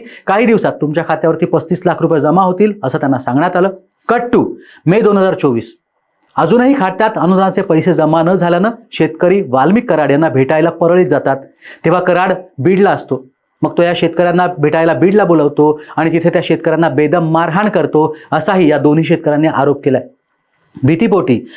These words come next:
आम्ही गप्प बसलो आणि पोलिसात तक्रार दिली नाही,"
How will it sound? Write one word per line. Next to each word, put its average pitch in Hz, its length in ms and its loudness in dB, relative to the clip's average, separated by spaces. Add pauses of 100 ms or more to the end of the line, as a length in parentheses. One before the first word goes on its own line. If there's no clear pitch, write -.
(140)
आम्ही 156 220 2
गप्प 143 220 -2
बसलो 208 380 0 (200)
आणि 165 140 0
पोलिसात 175 360 0
तक्रार 160 340 -2
दिली 147 200 2
नाही," 185 320 0